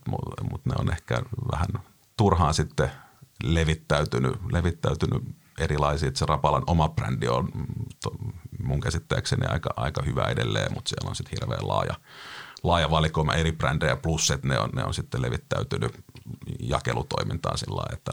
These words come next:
läsnäolo on aika monissa maissa ja sinne on sitten, sitten niin kun liikevaihdon kasvattamisen tai sen niin kun jakelukanavan täyttämisen takia otettu myös, myös kolmansien osapuolien tuotteita ja toi on sit kyllä näkynyt, näkynyt jo tässä aika pitkään aika, aika ikävän näköisenä, ö,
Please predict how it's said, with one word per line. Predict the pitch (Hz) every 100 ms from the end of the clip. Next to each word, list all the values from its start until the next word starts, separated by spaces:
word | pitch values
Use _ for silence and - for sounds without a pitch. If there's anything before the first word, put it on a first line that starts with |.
| 50
läsnäolo | - 50 50 50
on | 50
aika | - -
monissa | 50 52 - 55
maissa | 52 55 - 50
ja | -
sinne | - - 50
on |
sitten, | - - - -
sitten | - - - - -
niin | - -
kun | - - -
liikevaihdon | - - 50 - -
kasvattamisen | 67 - - - 60 78 65
tai | 65 -
sen | 73 67
niin | 65
kun | 76
jakelukanavan | 80 - 76 78 90 80 76 78
täyttämisen | 85 - 82 71 80 92
takia | - 80 71
otettu | 87 - -
myös, | 69 76 76 73
myös | 78 78
kolmansien | 64 62 65 53 52
osapuolien | - - 55 53 50 -
tuotteita | - - - 50 -
ja | 50
toi | - 50 50
on |
sit | - -
kyllä | -
näkynyt, | 55 - 53 - - - - - - - -
näkynyt | 85 85 90 76
jo | 69
tässä | 69 76
aika | 73 76
pitkään | - 65 - 64 53
aika, | 78 - -
aika | 50 - 50
ikävän | - 57 52
näköisenä, | - - - 50
ö, | - - -